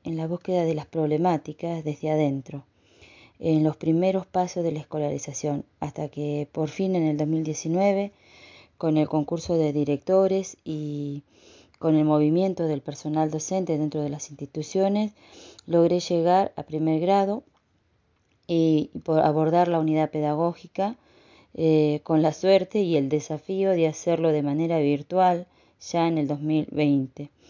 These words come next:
Eh, modalidad, eh, que fue una experiencia, eh, inesperada para todos, eh, un desafío personal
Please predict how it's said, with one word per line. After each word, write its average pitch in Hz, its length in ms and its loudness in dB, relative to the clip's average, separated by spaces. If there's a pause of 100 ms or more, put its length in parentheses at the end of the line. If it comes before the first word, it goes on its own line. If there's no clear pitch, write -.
(480)
Eh, 151 640 4
modalidad, 156 760 2
eh, 147 240 -4
que 156 180 -8
fue 156 600 0 (440)
una 170 240 0
experiencia, 170 880 0 (140)
eh, 156 340 4
inesperada 196 640 2
para 180 220 -2
todos, 196 520 -2 (640)
eh, 160 380 4
un 180 160 0
desafío 175 540 0
personal 175 680 0